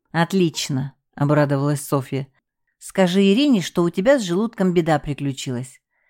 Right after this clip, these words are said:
Твои кишки бурно отреагировали на новую пищу. Теперь сидишь на унитазе и не сможешь поехать на экскурсию по окрестностям. Останешься со мной".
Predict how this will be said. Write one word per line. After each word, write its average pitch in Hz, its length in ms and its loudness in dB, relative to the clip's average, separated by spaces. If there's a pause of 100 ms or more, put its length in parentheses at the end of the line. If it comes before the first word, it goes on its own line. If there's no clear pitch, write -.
(160)
Твои 185 280 4
кишки 190 400 -2
бурно 190 360 2
отреагировали 156 680 0
на 147 160 0
новую 160 380 0
пищу. 139 480 -6 (560)
Теперь 170 280 0
сидишь - 380 -8
на 160 80 0
унитазе 165 560 2 (180)
и 175 80 -2
не 175 100 2
сможешь 208 460 0
поехать 170 380 0
на 160 120 2
экскурсию 156 520 -4
по 165 100 2
окрестностям. 131 760 -4 (200)
Останешься 185 640 0
со 170 180 0
мной". 143 440 0